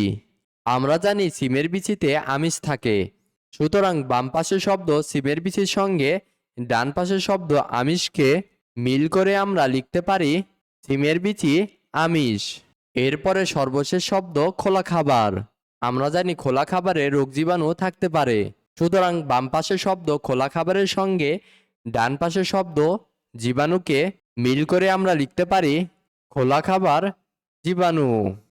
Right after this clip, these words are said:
শিক্ষার্থীরা, এভাবে আমরা বাম পাশ এবং ডান পাশের শব্দগুলোর মধ্যে মিল করে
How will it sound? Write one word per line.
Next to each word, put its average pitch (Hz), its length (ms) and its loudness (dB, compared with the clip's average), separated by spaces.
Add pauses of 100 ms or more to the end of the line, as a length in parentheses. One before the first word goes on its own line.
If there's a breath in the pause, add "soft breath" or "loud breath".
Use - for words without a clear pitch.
(160)
শিক্ষার্থীরা, 170 640 -2
এভাবে 135 400 0
আমরা 190 260 0 (160)
বাম 123 240 -2
পাশ 156 280 0 (140)
এবং 135 200 -2 (100)
ডান 127 220 -2
পাশের 180 320 -2
শব্দগুলোর 151 600 0
মধ্যে 190 440 -2
মিল 147 300 0
করে 160 280 2